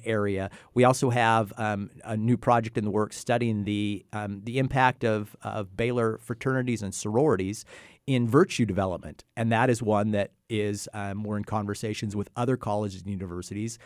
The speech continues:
including many that are not faith-based, about what the role of, of virtue development on, in their, um, fraternities and sororities. Uh, the,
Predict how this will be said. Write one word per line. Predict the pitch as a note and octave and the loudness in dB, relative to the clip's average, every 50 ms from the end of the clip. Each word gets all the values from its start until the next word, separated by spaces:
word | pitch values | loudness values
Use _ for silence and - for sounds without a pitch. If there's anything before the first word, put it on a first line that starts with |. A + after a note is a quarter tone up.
| - - - - | -20 -16 -10 -10
including | G#2 - - B2 A#2 A#2 A2+ A2+ | -4 0 2 2 4 4 6 6
many | A#2 A#2 A#2 A#2 | 4 4 4 2
that | G#2 G#2 G2+ - - | 2 0 -2 -4 -4
are | A2 G#2+ | -4 -2
not | G#2 A2 C3 F3 - | 0 0 0 0 -2
faith-based, | - - A#2 F#2 F#2+ F#2+ - - - E2+ E2+ G2 A2+ - - - - - | -4 -6 -6 -6 -6 -6 -10 -10 -10 -8 -6 -6 -8 -8 -12 -16 -14 -6
about | A2 A2+ A#2+ A#2+ B2 - _ | -2 0 2 2 0 -2 _
what | - C3 B2 A2+ B2+ C3+ C3+ - _ _ _ - - - _ - | -14 -8 -2 0 0 0 0 -2 _ _ _ -20 -20 -16 _ -8
the | A#2 A#2+ A#2+ | -4 -2 2
role | B2+ B2+ B2+ C3 C3+ | 4 6 6 6 4
of, | C#3 B2+ B2 - - - | 2 0 -2 -6 -6 -4
of | B2 B2 A#2 | -2 -2 0
virtue | G2+ A#2 B2+ B2+ - C#3+ | 0 0 0 0 -2 -2
development | C3 C3 C3+ D3 D3 C#3+ C#3 C#3+ C#3+ - - | 0 2 2 2 0 0 -2 -4 -4 -4 -2
on, | B2+ C#3 C#3 C3+ C3 C#3 - | -2 0 0 -2 -4 -8 -10
in | - C3+ C3 C3+ | -6 -4 0 0
their, | D3 G3 A3+ - _ _ - - | 0 0 0 -4 _ _ -14 -10
um, | G2+ G2 F#2 | -8 -8 -8
fraternities | F2+ - G#2 G2+ - G#2 F#2+ F#2 F2+ E2+ E2 | -6 -6 -6 -4 -2 -4 -4 -4 -6 -6 -8
and | F2 F2 F2 | -8 -10 -10
sororities. | - F2+ E2+ F2 F2 F2 D#2 - - - - - - - - - - - - - - - _ - | -10 -10 -8 -8 -8 -8 -10 -12 -16 -18 -20 -20 -20 -20 -20 -20 -20 -20 -20 -20 -20 -20 _ -4
Uh, | B2+ C3 B2 A#2+ - | -2 -2 -2 -2 -4
the, | B2+ A2 C3+ C#3 C3+ C3 C3 C3 B2+ B2 | -2 2 4 6 6 6 6 4 4 2